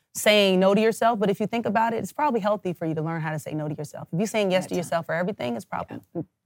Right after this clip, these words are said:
Speaker 1: you probably need to have a whole nother conversation. <laughs>
Speaker 2: Well, this
Speaker 1: So
Speaker 2: has been great.
Speaker 1: Yeah.
Speaker 2: So educational, informative.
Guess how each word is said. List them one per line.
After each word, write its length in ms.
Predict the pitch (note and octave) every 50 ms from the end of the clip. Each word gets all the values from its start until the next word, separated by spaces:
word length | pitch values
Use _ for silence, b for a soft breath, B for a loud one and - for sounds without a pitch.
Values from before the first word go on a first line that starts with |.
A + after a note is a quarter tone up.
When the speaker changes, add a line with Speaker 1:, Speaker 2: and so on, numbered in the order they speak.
| _ -
Speaker 1:
you 100 | F3 D#3+
probably 320 | - F3 E3 E3 E3+ E3
need 240 | D3 - - D#3+ D3+ -
to 140 | D#3 - -
have 180 | F3 F3 D3+ D3
a 20 | D#3
whole 80 | D3+
nother 200 | D#3+ D#3 D3+ - -
conversation. 600 | - - - - - - - - - - F#3 - -
<laughs> 40 | - - b b b b b b _ _ B B B B3+ B3 -
Speaker 2:
Well, 140 | A3 A#3 A3
this 240 | G#3+ D#4+ G4 A4+ -
Speaker 1:
So 80 | D4+
Speaker 2:
has 240 | - D4 B3+ A3 A3
been 280 | G3 A3+ A3+ A3+ G#3+ F3+
great. 360 | G#3 G#3 F3 D#3+ D#3+ D#3 -
Speaker 1:
Yeah. 280 | - F#3 - - - E3+
Speaker 2:
So 340 | - - - C#4 C#4+ C#4+ C#4
educational, 920 | B3+ C4 A#3 B3 A#3 - - B3+ G#3+ A3+ G#3+ - G#3+ G3+ F#3+ F#3+ F#3+ F#3 -
informative. 1000 | - F3 F3 - - - G3 F#3+ F#3 F#3 F#3 F3 F#3 F3+ E3+ E3+ E3+ E3 E3